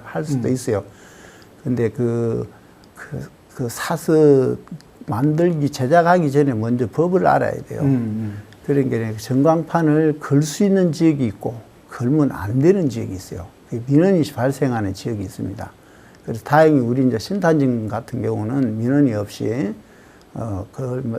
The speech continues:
Speaker 1: 거는데 아무 문제가 없는 그런 조건을 갖추었기 때문에 전광판을 거기에 설치를 할 수 있고, 밀집 지역이나 그 이제 전광판이 엘이디 등이기 때문에 빛이
Speaker 2: 네.
Speaker 1: 굉장히 밝아요.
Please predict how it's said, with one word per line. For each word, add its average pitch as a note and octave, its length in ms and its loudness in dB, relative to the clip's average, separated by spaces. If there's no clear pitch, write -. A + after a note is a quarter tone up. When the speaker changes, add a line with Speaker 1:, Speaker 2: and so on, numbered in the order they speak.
Speaker 1:
거는데 A#2+ 400 -2
아무 G#2+ 300 -4
문제가 A#2+ 540 0
없는 B2+ 340 0
그런 C3 240 -4
조건을 D3+ 400 -2
갖추었기 B2 500 -8
때문에 A#2+ 540 -6
전광판을 A2+ 800 -10
거기에 A2+ 240 -10
설치를 - 380 -12
할 - 100 -10
수 - 140 -16
있고, - 400 -6
밀집 C#3+ 420 0
지역이나 C3+ 760 0
그 A#2 220 -4
이제 A#2 140 -6
전광판이 C#3 760 0
엘이디 D#3 380 2
등이기 C3 320 2
때문에 A2+ 400 -4
빛이 B2+ 140 0
Speaker 2:
네. G#2 160 -4
Speaker 1:
굉장히 C3 380 0
밝아요. A2+ 680 -2